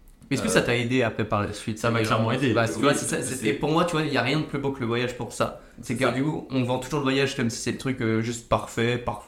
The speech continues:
Speaker 1: tout, tout va bien. Non, en soi, c'est, euh, tu passes par des étapes plus ou moins dures, t'es loin de ton quotidien. Et que, bah, une fois que tu fais face justement à ce genre de choses, c'est ce qui fait que, bah, après, c'est toute la beauté du voyage. Donc, pas que le voyage du fait de partir de chez soi et d'arriver à un point B, tu vois,
Speaker 2: Mhm.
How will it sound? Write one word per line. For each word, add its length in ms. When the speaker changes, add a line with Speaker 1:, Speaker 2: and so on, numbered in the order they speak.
Speaker 1:
tout, 120
tout 120
va 140
bien. 360
Non, 240
en 60
soi, 200
c'est, 240
euh, 140
tu 100
passes 240
par 140
des 420
étapes 260
plus 180
ou 40
moins 200
dures, 360
t'es 120
loin 120
de 60
ton 100
quotidien. 480
Et 100
que, 260
bah, 200
une 100
fois 140
que 60
tu 80
fais 120
face 240
justement 340
à 80
ce 60
genre 120
de 100
choses, 420
c'est 300
ce 140
qui 120
fait 200
que, 180
bah, 160
après, 180
c'est 120
toute 160
la 60
beauté 200
du 100
voyage. 460
Donc, 220
pas 120
que 120
le 60
voyage 420
du 80
fait 160
de 180
partir 300
de 60
chez 120
soi 260
et 40
d'arriver 320
à 100
un 80
point 200
B, 180
tu 140
vois, 180
Speaker 2:
Mhm. 240